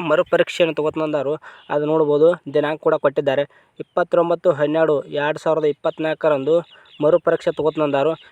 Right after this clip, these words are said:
ಇದಕ್ಕೆ ಟೋಟಲ್ ಎಷ್ಟು ಜ-, ಎಷ್ಟು ಜನ ಅಪ್ಲಿಕೇಶನ್ ಹಾಕ್ಯಾರು, ಮತ್ತು ಆಗಸ್ಟ್ ಇಪ್ಪತ್ತೇಳರಂದು ನಡೆದಂಥ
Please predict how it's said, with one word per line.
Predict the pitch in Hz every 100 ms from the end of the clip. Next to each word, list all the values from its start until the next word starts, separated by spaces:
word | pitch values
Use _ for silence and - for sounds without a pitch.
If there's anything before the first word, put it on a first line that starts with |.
| _ 156
ಇದಕ್ಕೆ | 160 - 160 170 - _ _ _ _ _ _ _ _ _ - - _ _ 160
ಟೋಟಲ್ | 160 185 170
ಎಷ್ಟು | 165 170
ಜ-, | 170 170
ಎಷ್ಟು | - 160
ಜನ | 170 175 - - - 143
ಅಪ್ಲಿಕೇಶನ್ | 156 175 170 170 151
ಹಾಕ್ಯಾರು, | 151 165 151 143 156 - 156
ಮತ್ತು | 156 - 170 170 - _ - - _ -
ಆಗಸ್ಟ್ | 143 185 - 165
ಇಪ್ಪತ್ತೇಳರಂದು | - 180 - 170 170 165 165 160
ನಡೆದಂಥ | 147 147 165 156 -